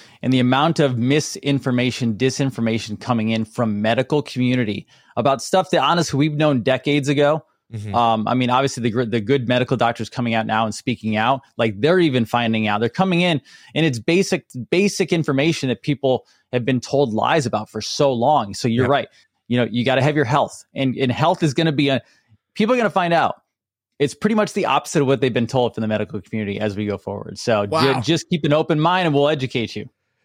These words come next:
Speaker 2: Now, I, I've heard from a lot of doctors about a lot of different topics, uh, you know, over the last several years, but you're the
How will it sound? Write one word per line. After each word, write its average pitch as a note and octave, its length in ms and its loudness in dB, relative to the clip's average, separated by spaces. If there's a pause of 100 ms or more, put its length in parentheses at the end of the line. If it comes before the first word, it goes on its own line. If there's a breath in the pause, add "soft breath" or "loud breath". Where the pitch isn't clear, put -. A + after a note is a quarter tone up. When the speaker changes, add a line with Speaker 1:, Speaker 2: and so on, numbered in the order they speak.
(100)
Speaker 2:
Now, D3 200 0 (240)
I, D3+ 180 2
I've D3+ 160 0
heard D#3+ 140 0
from C#3 140 -2
a B2+ 40 4
lot D3+ 300 2
of F3+ 60 -2
doctors C#3 400 0
about B2 200 2
a A#2 40 0
lot C3 200 2
of A#2+ 60 -8
different A#2+ 260 -4
topics, B2 500 -2 (100)
uh, A2+ 300 0 (320)
you C#3 80 -4
know, A#2 100 0
over B2 160 0
the A#2 60 -2
last A#2+ 420 -2 (180)
several B2 300 0
years, G#2+ 320 0 (260 soft breath)
but C3 120 2
you're F#3+ 200 2
the - 140 -6